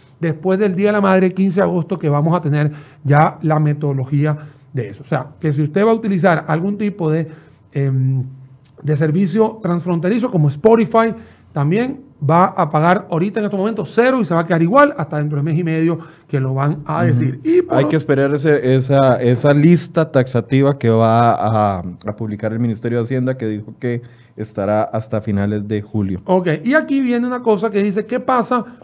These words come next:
Speaker 1: con la compra de carros nuevos y usados?". Bueno, los carros nuevos son una cosa y los usados son otro, ¿no? A menos que el carro u-, usado venga directamente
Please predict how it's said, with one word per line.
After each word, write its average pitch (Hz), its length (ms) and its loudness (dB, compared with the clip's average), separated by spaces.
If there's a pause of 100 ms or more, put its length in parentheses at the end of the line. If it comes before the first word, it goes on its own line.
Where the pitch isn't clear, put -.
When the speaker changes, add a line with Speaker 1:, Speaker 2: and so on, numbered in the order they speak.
Speaker 1:
con 190 160 2
la 180 140 0
compra 214 300 0
de 214 60 -6
carros 208 300 0
nuevos 196 420 0
y 180 80 -2
usados?". - 440 -6
Bueno, 165 240 0 (300)
los 196 180 0
carros 320 320 0
nuevos 269 360 -2
son 247 120 -6
una 262 240 -4
cosa 202 380 -4
y 180 80 -2
los 156 180 -2
usados 139 380 -2
son 185 140 2
otro, 320 280 2 (440)
¿no? 190 240 4 (520)
A 175 140 2
menos 233 360 0
que 208 340 -2 (580)
el 185 240 -4
carro 190 420 0
u-, 254 380 -8
usado 220 480 -2
venga 185 380 -4
directamente 175 840 -4